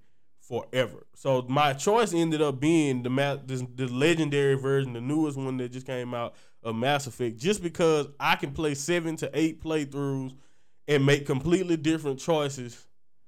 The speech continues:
and, you know, still find s-, certain little things that make it unique. So I feel like I can get a lot more out of those games. And I'm just trying to think to myself, like, what fits this?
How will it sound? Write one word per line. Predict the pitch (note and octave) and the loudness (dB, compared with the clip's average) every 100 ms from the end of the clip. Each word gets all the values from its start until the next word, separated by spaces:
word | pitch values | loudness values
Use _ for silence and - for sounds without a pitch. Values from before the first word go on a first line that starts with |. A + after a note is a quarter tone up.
| - - - - - - | -20 -20 -20 -20 -20 -6
and, | D3 C#3+ C3+ C3+ C3 | -2 0 2 0 0
you | D3+ | 2
know, | D3+ A#2+ | 4 2
still | - - F#3+ F3 | 0 0 6 8
find | D#3 D#3+ D#3+ D3+ C#3+ | 8 6 6 6 4
s-, | C#3 | 0
certain | - C3 - E3+ D#3+ C#3+ C3+ | -8 -12 0 4 4 4 0
little | C#3+ D3+ C#3+ | 0 0 0
things | C#3+ C#3+ C#3 C3 | 2 2 2 -2
that | C3 C3 A#2+ - - B2+ | -2 -2 -2 -8 -18 -4
make | C3+ C#3 | 0 0
it | C3+ | -2
unique. | B2 C3+ B2+ C#3+ D3 - | -4 -2 0 0 -2 -6
So | C#3 | -2
I | C3 | -2
feel | D3+ | 0
like | C#3 B2+ | 0 0
I | C3+ | -2
can | C3+ | -4
get | B2+ C3 | -2 -2
a | |
lot | G#2+ C3 B2+ | 0 -2 -2
more | G#2+ A#2+ D3 D3+ | -4 0 2 2
out | D#3 | 0
of | D#3+ | 0
those | E3 E3 E3 | 0 -2 -2
games. | F3+ F3 E3 D#3+ - - - - | -2 -2 -4 -6 -16 -20 -20 0
And | D#3+ | 2
I'm | F#3+ | 2
just | G#3 | 2
trying | A#3 G#3+ | 2 4
to | D3+ | 2
think | C#3 G3 F#3+ - | 2 2 2 -2
to | E3+ | -2
myself, | D3+ C3+ E3+ F#3+ | -2 -2 -2 -4
like, | D3 B2+ A#2 | 0 -2 -2
what | C#3+ A#3 E3 | 0 0 0
fits | - - A3 - - | -8 -8 -6 -6 -8
this? | B2+ A#2 | -10 -10